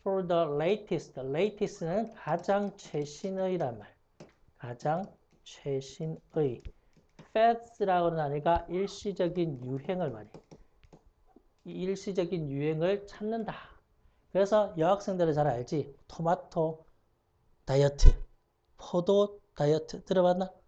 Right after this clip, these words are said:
포도만 맨날 먹는 다이어트, 바나나 다이어트, 그지? 그런데 이거는 일시적인 유행이다. 그리고 그것은 뭐하니? 앞에 있는 일시적인 유행은 사람이나 사물이니까 이끌리겠지.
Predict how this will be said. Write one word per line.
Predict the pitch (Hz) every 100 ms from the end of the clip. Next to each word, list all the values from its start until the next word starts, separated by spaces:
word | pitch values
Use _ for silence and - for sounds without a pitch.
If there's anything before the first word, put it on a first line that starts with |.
| _
포도만 | - 185 185 185 160
맨날 | 147 147
먹는 | 151 131 127 131
다이어트, | 135 127 123 - - - _ -
바나나 | 160 160 175 180
다이어트, | 165 135 139 135 - - _ _ -
그지? | 143 156 170 - _ - _ _
그런데 | - 247 226
이거는 | 214 226 220 226 202
일시적인 | 202 208 214 202 196 170
유행이다. | 151 180 190 160 - - - _ _
그리고 | - 220 214 202
그것은 | 160 185 202 208 226 226 - _ _
뭐하니? | - 127 156 170 - -
앞에 | 170 180 202
있는 | 170 160
일시적인 | 170 170 190 170 160
유행은 | 143 151 151
사람이나 | 143 156 160 175 165 151
사물이니까 | - 156 170 170 151 151 170 190 - _ -
이끌리겠지. | 160 147 - 214 208 143 110 -